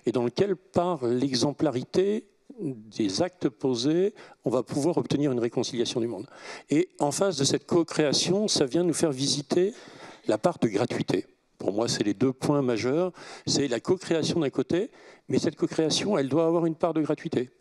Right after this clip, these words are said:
et notamment vis-à-vis des exclus. On ne peut pas avoir une société d'une performance du toujours plus, toujours plus, toujours plus. Ça fait comme si on demandait à un sportif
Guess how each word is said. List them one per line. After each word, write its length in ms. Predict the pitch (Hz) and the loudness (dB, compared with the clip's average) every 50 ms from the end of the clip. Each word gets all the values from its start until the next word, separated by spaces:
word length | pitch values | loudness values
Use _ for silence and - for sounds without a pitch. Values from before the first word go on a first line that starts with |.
| _ | _
et 80 | - 135 | 0 2
notamment 460 | 127 135 143 - 147 127 139 160 180 | 2 2 2 2 2 2 2 2 2
vis-à-vis 320 | 170 147 143 127 131 135 135 | 2 2 2 2 2 2 2
des 140 | 117 120 | 2 2
exclus. 380 | 113 127 - - - - 101 107 - _ _ - - - - - - - - | 2 2 0 -2 -4 -4 -4 -4 -4 _ _ -20 -20 -20 -20 -20 -20 -10 -8
On 360 | 156 151 - - 151 139 165 - | -8 -6 -4 -2 -2 -2 -2 -2
ne 120 | - 139 | -4 -2
peut 180 | - - 160 151 | 0 0 -2 0
pas 280 | - - 190 196 196 | 0 -2 -2 -2 -2
avoir 400 | 196 - - 147 139 135 151 151 | -2 -2 -2 0 0 2 0 0
une 80 | 151 147 | 0 0
société 720 | 123 143 151 139 - - 143 135 - - 160 170 185 185 | 0 0 0 0 0 0 -2 -2 -2 0 0 2 2 0
d'une 320 | 160 127 107 113 123 127 | -2 -4 -4 -2 -2 -2
performance 720 | 120 - 156 151 - - 143 151 139 143 143 151 160 156 139 | 0 0 -2 -2 0 -2 -2 0 0 0 0 0 0 0 -2
du 120 | - 127 - | -4 -4 -2
toujours 320 | - 151 123 123 135 - | 0 0 0 0 0 -2
plus, 260 | - - 143 143 - | -2 -2 -2 -2 -2
toujours 280 | - - 135 117 127 104 | -2 -2 0 0 0 0
plus, 200 | - 123 123 113 | 0 -2 -2 0
toujours 240 | - 131 107 117 - | 0 -2 -2 -2 -4
plus. 240 | - 101 - - - _ - - - - - - - | -6 -6 -6 -8 -10 _ -18 -20 -20 -20 -10 -4 0
Ça 120 | 156 - 139 | 0 2 2
fait 140 | - 160 | 2 0
comme 160 | - - 165 151 | 2 0 0 2
si 200 | - - - 190 | 0 2 2 2
on 80 | 170 | 2
demandait 320 | 151 147 147 151 147 143 160 | 4 2 2 2 2 0 0
à 60 | 156 | 0
un 40 | 143 | 0
sportif 520 | - - 143 - - 143 156 175 - - | -2 -2 -4 -2 0 0 0 0 0 -2